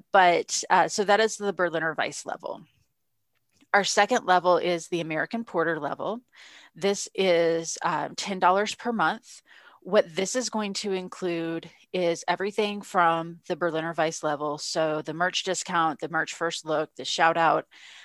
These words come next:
And then we were also going to have bonus episodes. And what we're doing with these bonus episodes is it's going to be exclusive only for the, uh, the American Porter and above.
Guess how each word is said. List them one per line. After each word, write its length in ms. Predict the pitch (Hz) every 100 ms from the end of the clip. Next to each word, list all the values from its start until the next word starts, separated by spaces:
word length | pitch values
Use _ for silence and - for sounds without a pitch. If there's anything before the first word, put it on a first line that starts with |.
| -
And 140 | 185 185
then 220 | 180 170
we 120 | 180
were 140 | 180 -
also 280 | 226 -
going 160 | 247 208
to 60 | 185
have 220 | 175 156 -
bonus 500 | 165 170 160 156 - -
episodes. 760 | 156 160 - - - - - - - - - -
And 200 | 185 185
what 140 | 196
we're 120 | 254
doing 240 | 233 214 196
with 120 | 185
these 200 | 165 156
bonus 420 | - 190 208 -
episodes 760 | - 151 156 - 151 147 143 - -
is 440 | 175 165 160 151
it's 160 | - -
going 160 | 180
to 60 | 180
be 140 | 170
exclusive 580 | 160 - 196 196 208 190 -
only 360 | 175 196 214
for 520 | 214 196 175 175 165
the, 340 | 170 170 160 156
uh, 200 | 151 147 -
the 280 | 160 139 - _ -
American 440 | 180 175 180 190
Porter 300 | - 175 170
and 200 | - 170
above. 540 | 208 160 147 147 220